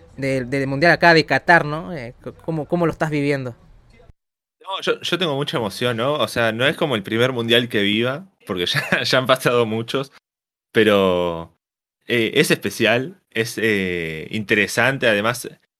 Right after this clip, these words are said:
Speaker 2: esto que hablábamos hace un rato, ¿no? Mundial, noviembre, diciembre, es como lindo para nosotros que, que vivimos en el sur, porque siempre nos toca pasar frío, ¿no? Estar con las estufas, la chimenea, ¿no? Y como,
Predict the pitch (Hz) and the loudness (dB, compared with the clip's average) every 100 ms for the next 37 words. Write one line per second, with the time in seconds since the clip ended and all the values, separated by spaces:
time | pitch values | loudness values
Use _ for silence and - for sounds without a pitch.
0 | - 123 - 120 101 95 90 85 82 95 | -8 -6 0 2 2 0 -4 -8 -2 2
1 | 120 135 104 95 107 98 127 101 95 131 | 4 2 0 -4 -4 0 2 2 0 0
2 | 180 190 _ _ _ _ _ _ _ _ | -2 -6 _ _ _ _ _ _ _ _
3 | 120 117 110 135 151 160 156 147 139 117 | -4 -4 0 2 4 4 4 2 0 -2
4 | 113 104 123 147 156 147 131 113 104 - | 0 2 4 4 4 2 0 0 -2 -2
5 | 113 131 147 147 131 120 113 104 98 92 | 0 2 0 -2 -6 -4 -4 -2 -2 -4
6 | 92 _ _ _ _ 139 143 151 139 120 | -10 _ _ _ _ 0 2 2 2 2
7 | 117 113 113 - 139 139 117 113 107 104 | 2 2 0 0 0 2 2 0 0 -4
8 | 98 101 101 104 127 123 107 104 95 92 | -2 -2 -2 -2 -2 -2 -2 -2 -4 -4
9 | 123 127 123 120 107 - - _ 110 110 | -2 0 2 2 0 -6 -20 _ -4 -4
10 | 117 170 156 123 135 131 113 - 104 - | -2 -2 -2 -2 -4 0 -2 -2 -6 -2
11 | 139 120 - 131 127 120 120 117 131 123 | -2 -2 -2 -2 0 0 0 2 0 -2
12 | 143 135 110 110 - 123 139 123 117 110 | -2 -2 -4 -6 -8 -2 0 0 -2 -4
13 | 101 113 104 107 131 120 117 101 113 123 | -4 -4 -4 -4 -4 -4 -4 -4 -4 -4
14 | 120 117 113 | -4 -4 -6